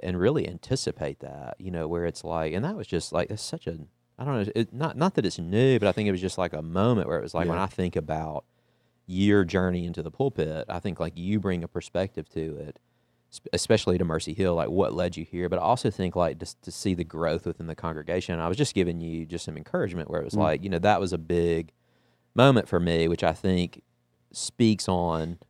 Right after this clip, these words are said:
Speaker 1: behalf of the congregation in a sense. And so I shared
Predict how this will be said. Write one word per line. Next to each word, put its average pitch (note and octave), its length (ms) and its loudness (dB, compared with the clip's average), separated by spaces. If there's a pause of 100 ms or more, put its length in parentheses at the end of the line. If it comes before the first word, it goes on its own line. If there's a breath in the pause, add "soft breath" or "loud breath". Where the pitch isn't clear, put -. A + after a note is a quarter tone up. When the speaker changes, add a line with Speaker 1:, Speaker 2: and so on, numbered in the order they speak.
(160)
Speaker 1:
behalf E2+ 480 2
of D#2+ 440 0 (680)
the F#2 80 -2
congregation E2 600 0
in C2+ 120 -8
a C#2 40 -12
sense. - 560 -14 (100)
And F#2+ 120 -2
so F2+ 200 4
I F#2+ 160 8
shared F#2+ 640 4